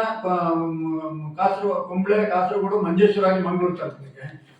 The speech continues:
ಮತ್ತೊಂದು ವಿಭಾಗ ಇದ್ದದ್ದು ಕಾರ್ಕಳ ಮತ್ತು ಬಂಟ್ವಾಳ, ಆ, ಬಂಟ್ವಾಳಗೆ ಮಂಗಳೂರು ತಲುಪಲಿಕ್ಕೆ. ಆ ಮೂರು ವಿಭಾಗದವರು ಕೂಡ ಅದು ಬೇರೆ ಬೇರೆ ಜನಗಳು ಅದನ್ನು ನೇತೃತ್ವ ವಹಿಸಿದ್ರು. ಅದನ್ನು ಸಹ, ಅದನ್ನು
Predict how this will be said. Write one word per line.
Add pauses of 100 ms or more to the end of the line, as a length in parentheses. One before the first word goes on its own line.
ಮತ್ತೊಂದು
ವಿಭಾಗ
ಇದ್ದದ್ದು
ಕಾರ್ಕಳ
ಮತ್ತು
ಬಂಟ್ವಾಳ,
ಆ, (640)
ಬಂಟ್ವಾಳಗೆ
ಮಂಗಳೂರು
ತಲುಪಲಿಕ್ಕೆ. (100)
ಆ
ಮೂರು
ವಿಭಾಗದವರು
ಕೂಡ (580)
ಅದು
ಬೇರೆ
ಬೇರೆ
ಜನಗಳು
ಅದನ್ನು
ನೇತೃತ್ವ
ವಹಿಸಿದ್ರು.
ಅದನ್ನು
ಸಹ,
ಅದನ್ನು